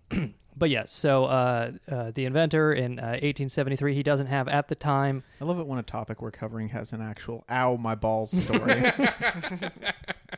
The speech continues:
Speaker 3: "Well, Mister Levi, my balls just keep getting so warm around the campfire.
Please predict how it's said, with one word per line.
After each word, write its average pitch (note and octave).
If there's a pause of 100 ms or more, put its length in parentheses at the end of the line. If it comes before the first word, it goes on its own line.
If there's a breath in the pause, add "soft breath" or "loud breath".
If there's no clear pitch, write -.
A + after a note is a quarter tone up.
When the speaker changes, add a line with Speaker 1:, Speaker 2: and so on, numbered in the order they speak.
(720 loud breath)
Speaker 3:
"Well, E3
Mister G3
Levi, G#3
my E3+
balls F#3+
just D#3+
keep -
getting D#3
so -
warm E3
around C3
the B2
campfire. A2